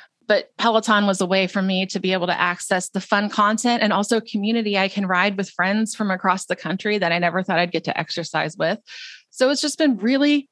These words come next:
really fun. I love working out to music. So it was like, and I've done spinning before and I've enjoyed it. So I thought, "Oh, this is something I really like.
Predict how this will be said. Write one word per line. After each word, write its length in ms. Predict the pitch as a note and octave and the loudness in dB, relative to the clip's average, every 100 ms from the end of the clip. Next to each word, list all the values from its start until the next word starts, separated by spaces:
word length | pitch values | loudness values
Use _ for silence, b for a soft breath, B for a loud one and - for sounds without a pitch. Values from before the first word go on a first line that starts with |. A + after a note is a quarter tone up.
| _ | _
really 300 | G#3+ B3+ C4 | 0 2 2
fun. 380 | B3 C4+ D4+ F3+ | 2 4 4 2
I 160 | - A3+ | 2 4
love 260 | A3+ A3+ | 4 6
working 260 | A#3+ A#3 A#3 | 4 4 4
out 120 | G#3+ | 4
to 80 | - | 2
music. 420 | G#3 B3 G3 C#3 | 2 2 2 -2
So 200 | - F3+ | 0 0
it 60 | C3+ | 0
was 180 | F3 F3 | -2 -2
like, 180 | F3+ - | -2 -2
and 160 | A3+ A3+ | 0 2
I've 120 | G#3 | 2
done 200 | B3+ D#4 | 2 2
spinning 380 | - E3+ D#3 E3+ | 0 -2 -2 -2
before 560 | E3 - - E3 A3 - | -6 -4 0 0 -2 -4
and 100 | G3+ | -4
I've 140 | G3 G3 | -2 -2
enjoyed 380 | F3+ F#3+ G#3 | -2 -2 0
it. 200 | D#3+ D#3+ - | 0 -2 -4
So 100 | F#3 | -4
I 40 | |
thought, 200 | F#3 F3 | -2 -2
"Oh, 320 | - B3+ E3 - _ _ _ _ _ _ _ | -2 -2 -2 -8 _ _ _ _ _ _ _
this 80 | A#3 | -12
is 80 | D4 | -6
something 240 | A#4+ A#4+ A4+ | -2 0 2
I 40 | |
really 400 | G#3 F#3 G3+ A3 | 0 0 2 2
like. 180 | G3+ F3 | 2 -2